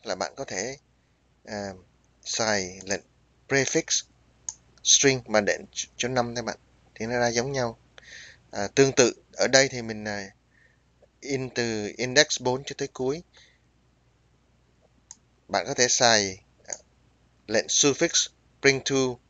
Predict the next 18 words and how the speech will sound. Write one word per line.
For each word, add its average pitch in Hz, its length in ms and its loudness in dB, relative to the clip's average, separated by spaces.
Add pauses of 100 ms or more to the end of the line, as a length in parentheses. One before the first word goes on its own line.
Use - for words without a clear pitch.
(380)
năm 123 280 -2 (400)
là 113 100 2
nó 127 100 -2
sẽ 110 260 4 (140)
tính 143 200 0
từ 101 300 -2 (680)
cuối 139 320 0 (340)
đi 131 140 -2
ch-, - 180 -10
ngược 113 180 -10
trở 127 120 -8
lại 107 220 -2 (400)
zero, 117 440 0
một, 110 180 -2
hai, 113 120 0
ba, 110 160 2
bốn, 120 180 -2
năm 117 220 2